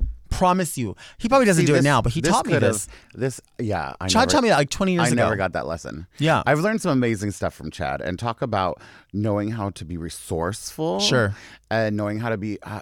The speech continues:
Speaker 2: the most, like, polished professional.
Speaker 1: Right.
Speaker 2: Like, he is a perfectionist.
Speaker 1: Right. That's where I got
Speaker 2: Everything
Speaker 1: all
Speaker 2: is
Speaker 1: of my
Speaker 2: flawless. Oh my God.
Speaker 1: organizing with little containers
Speaker 2: Oh,
Speaker 1: is
Speaker 2: he
Speaker 1: all
Speaker 2: was
Speaker 1: from
Speaker 2: the
Speaker 1: Chad.
Speaker 2: first one.
Speaker 1: I learned that from Chad.
Speaker 2: When we were little baby drag queens, you'd walk in and, uh, you know, Chad was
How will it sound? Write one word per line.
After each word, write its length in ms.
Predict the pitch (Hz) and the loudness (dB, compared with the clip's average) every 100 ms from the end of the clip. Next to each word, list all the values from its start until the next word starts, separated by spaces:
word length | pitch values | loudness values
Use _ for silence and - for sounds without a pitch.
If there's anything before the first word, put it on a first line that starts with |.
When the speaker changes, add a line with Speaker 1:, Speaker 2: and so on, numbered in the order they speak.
| - | -14
Speaker 2:
the 360 | 95 107 135 | -14 -6 -4
most, 440 | 107 87 69 - - - | -2 -6 -8 -16 -18 -10
like, 320 | 98 76 - - | -8 -8 -12 -20
polished 720 | - 107 87 76 - - - | -12 -8 -6 -8 -10 -16 -14
professional. 720 | - 92 82 - - 85 80 107 | -10 -10 -12 -16 -12 -10 -6 -2
Speaker 1:
Right. 200 | 85 - | -2 -4
Speaker 2:
Like, 40 | |
he 200 | 85 123 | -8 -6
is 140 | 95 - - | -6 -6 -10
a 80 | 92 | -10
perfectionist. 1300 | - 95 - - 76 _ - 82 76 67 64 - - | -10 -12 -12 -14 -16 _ -16 -12 -10 -12 -14 -10 0
Speaker 1:
Right. 260 | 123 110 - | 0 2 0
That's 160 | 160 | 2
where 100 | 233 | 2
I 20 | |
got 200 | 214 214 | 4 6
Speaker 2:
Everything 80 | 175 | 6
Speaker 1:
all 100 | 170 | 4
Speaker 2:
is 80 | 160 | 4
Speaker 1:
of 60 | 156 | 4
my 240 | 139 127 | 4 2
Speaker 2:
flawless. 280 | - - - | -2 -8 -14
Oh 40 | |
my 60 | 73 | -4
God. 60 | 160 | 0
Speaker 1:
organizing 580 | 160 170 165 156 147 143 | 2 2 2 2 2 0
with 120 | 120 | 0
little 200 | 131 135 | -2 -2
containers 460 | - 131 123 117 120 | -2 -2 0 2 6
Speaker 2:
Oh, 220 | 185 110 | 6 4
Speaker 1:
is 60 | 120 | 2
Speaker 2:
he 80 | 123 | 2
Speaker 1:
all 60 | |
Speaker 2:
was 100 | 175 | 4
Speaker 1:
from 60 | 110 | 2
Speaker 2:
the 80 | 131 | 0
Speaker 1:
Chad. 80 | |
Speaker 2:
first 240 | 127 139 113 | 2 0 0
one. 400 | 220 143 90 107 _ _ | 0 0 -2 -8 _ _
Speaker 1:
I 120 | 135 143 | 0 2
learned 240 | 139 135 | 4 4
that 120 | 104 | 2
from 120 | 110 | -2
Chad. 100 | 104 | 0
Speaker 2:
When 140 | 147 143 | 2 4
we 100 | 151 | 4
were 140 | 160 | 2
little 180 | 151 151 | 4 2
baby 240 | 139 143 | 4 0
drag 300 | 127 147 170 | 2 2 2
queens, 500 | - 139 117 113 113 | 2 2 2 0 -4
you'd 160 | 120 135 | -2 -2
walk 260 | 123 120 127 | 0 -2 0
in 200 | 131 110 | 0 0
and, 240 | 101 - | -2 -4
uh, 60 | - | -4
you 140 | 113 | -2
know, 180 | 101 87 | -2 -4
Chad 320 | 92 - 123 | -6 -10 -8
was 160 | 117 92 | -8 -10